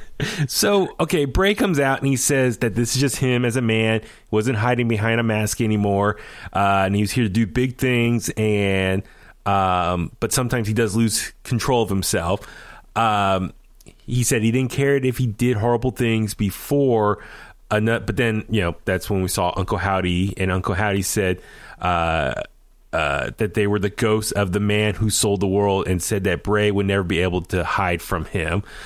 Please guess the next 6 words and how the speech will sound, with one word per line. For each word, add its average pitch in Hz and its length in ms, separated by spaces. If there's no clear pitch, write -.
So, 135 400
a - 20
couple 135 240
things, 113 560
you 123 100
know, 110 260